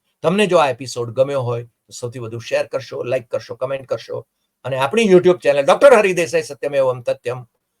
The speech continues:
એ સબસ્ક્રાઇબ કરવા માટે દેશમાં અને વિદેશમાં મિત્રોને જરૂર જણાવશો.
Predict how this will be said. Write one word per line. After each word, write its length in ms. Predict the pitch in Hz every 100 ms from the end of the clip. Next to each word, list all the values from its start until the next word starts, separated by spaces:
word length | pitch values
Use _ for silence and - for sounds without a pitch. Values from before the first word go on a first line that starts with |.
| _
એ 60 | 127
સબસ્ક્રાઇબ 440 | 120 123 - 196
કરવા 300 | - 139 131
માટે 260 | 123 120 120
દેશમાં 520 | 113 185 - 202 185
અને 160 | 147 143
વિદેશમાં 720 | 123 139 156 - 113 110 104 _ _ _
મિત્રોને 600 | 135 113 135 117 110 110 _ _
જરૂર 460 | 131 143 190 170 120
જણાવશો. 480 | 117 117 107 -